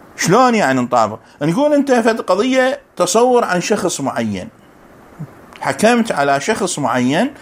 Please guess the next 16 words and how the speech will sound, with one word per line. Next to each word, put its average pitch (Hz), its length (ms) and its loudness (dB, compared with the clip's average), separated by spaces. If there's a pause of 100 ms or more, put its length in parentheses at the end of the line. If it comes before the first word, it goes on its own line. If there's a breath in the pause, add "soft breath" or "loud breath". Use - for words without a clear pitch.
(280 loud breath)
وتصورت 202 600 2
أنه 165 180 0
هذا 196 220 2
خوش 233 260 -4
إنسان 123 360 -4
مثلًا، 101 420 -4
أو 240 100 4
بالعكس، 113 560 -4 (680 loud breath)
هاي 269 100 4
الصورة 320 400 4
في - 100 -2
الذهن. 110 360 -2 (360 loud breath)
لكن 156 440 0
من 156 160 -6
جيت 160 320 -2
مثلًا 156 520 0